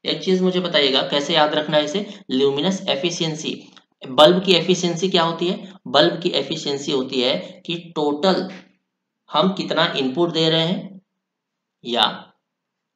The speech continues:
normally क्या होता है? output upon input। अगर हम efficiency की बात करें, मशीन में भी जैसा आपने पढ़ा है, ये क्या होता है?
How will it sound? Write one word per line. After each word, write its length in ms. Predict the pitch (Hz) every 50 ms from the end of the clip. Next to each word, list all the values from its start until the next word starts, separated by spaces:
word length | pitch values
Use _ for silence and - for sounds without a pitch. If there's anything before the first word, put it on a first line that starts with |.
| _ -
normally 440 | 123 123 120 120 123 123 135 147 151
क्या 140 | 151 151 143
होता 240 | 139 139 131 143 156
है? 320 | 214 208 - - _ _ _ _ _ _ -
output 640 | - 113 110 110 107 107 - - - - 190 190 - - - _ _ _ _ _ _ _ -
upon 560 | 120 120 - 120 113 113 123 - - - -
input। 360 | 143 131 117 - 120 113 -
अगर 180 | 113 113 131 127
हम 180 | 135 - - -
efficiency 600 | 131 123 - - 180 180 - 131 120 117 - 135
की 140 | 131 - 131
बात 280 | 120 117 107 104 - -
करें, 380 | 101 101 113 120 98 - - - _ -
मशीन 380 | 123 123 123 - 143 143 139 135
में 100 | 131 123
भी 80 | 127 127
जैसा 280 | 123 120 113 113 120
आपने 260 | 113 113 113 120 117 110
पढ़ा 200 | - 107 107 107
है, 160 | 104 107 - - - - - - - -
ये 60 | 131
क्या 160 | 127 139 131
होता 240 | 123 123 120 - 123
है? 340 | 127 165 214 - - -